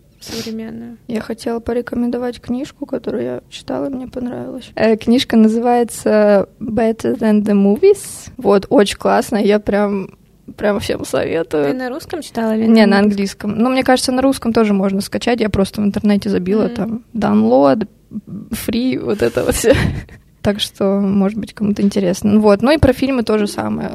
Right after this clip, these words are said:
Speaker 2: Э,
Speaker 1: Я обожала ромкомы на Netflixе смотреть. Их же там просто куча.
Speaker 2: Это же, это, это целая просто эра какая-то.
Speaker 1: Мне кажется, по-моему, Netflix даже возродили вот этот жанр ромкомов.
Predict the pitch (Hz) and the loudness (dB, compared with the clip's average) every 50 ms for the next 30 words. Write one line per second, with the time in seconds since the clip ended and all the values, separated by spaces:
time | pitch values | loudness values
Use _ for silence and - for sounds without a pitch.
0 | - - - 202 196 196 196 196 196 196 196 214 220 220 226 226 220 226 220 214 | -10 -12 -8 -6 -6 -4 -4 -4 -4 -4 -4 -4 -4 -2 -2 -2 0 -2 0 0
1 | 240 240 226 - 233 233 240 247 247 247 240 233 226 226 233 226 226 220 - 240 | 0 0 0 2 2 2 2 2 2 2 2 2 2 2 2 2 0 0 2 2
2 | 240 233 233 220 220 220 226 226 220 - - 226 - - 220 214 - - 220 208 | 2 2 2 2 2 2 2 2 2 0 -4 -6 -4 -4 -6 -6 -4 -2 -4 -2
3 | 202 208 208 202 202 - - _ - 220 214 226 226 226 220 233 233 226 220 214 | -2 -2 -4 -4 -4 -6 -10 _ -4 -2 0 0 0 0 2 2 2 2 2 2
4 | - 226 233 254 - - - 240 - - - 226 220 220 214 - - - 214 - | 2 4 4 2 2 0 -4 -6 -4 -4 -4 -2 -2 -2 -2 -4 -2 2 2 2
5 | 226 254 240 226 226 226 220 220 214 - - 220 214 - 214 - - 208 214 214 | 4 2 0 0 2 4 4 4 4 4 2 0 2 2 2 2 4 4 6 6
6 | 208 - 220 - - - 233 220 214 214 208 196 - - 202 208 208 - - - | 6 4 0 0 0 0 0 2 2 2 0 0 0 0 0 0 -2 -2 -4 -2
7 | 202 202 196 196 190 - - - 208 208 202 196 180 180 - - - - - - | 0 2 2 0 0 -2 -2 0 2 2 4 2 0 -2 -4 -6 -4 -2 0 0
8 | - - 233 226 226 247 254 247 269 - - - 262 247 240 240 233 233 226 - | 0 0 0 0 0 0 -2 -2 -4 -6 -6 -4 -4 -2 0 0 0 0 -2 -4
9 | - - - - - - - - 233 226 233 233 233 233 233 226 254 294 - - | -6 -10 -20 -20 -20 -18 -8 -2 0 2 2 2 2 2 2 2 2 0 -2 -4
10 | 247 226 226 220 233 233 226 226 226 233 220 233 240 240 226 233 254 233 220 208 | -6 -4 -2 0 0 0 0 0 0 0 0 0 0 -2 -2 -2 -2 0 0 0
11 | 202 196 196 196 - - - 196 196 - 220 202 208 220 214 214 214 208 202 - | 0 -2 -4 -6 -8 -8 -8 -6 -2 -2 -2 0 0 0 0 2 0 -2 -2 -2
12 | 214 214 208 - - 233 285 339 311 254 - | -2 -2 -2 0 0 0 2 2 0 -2 -4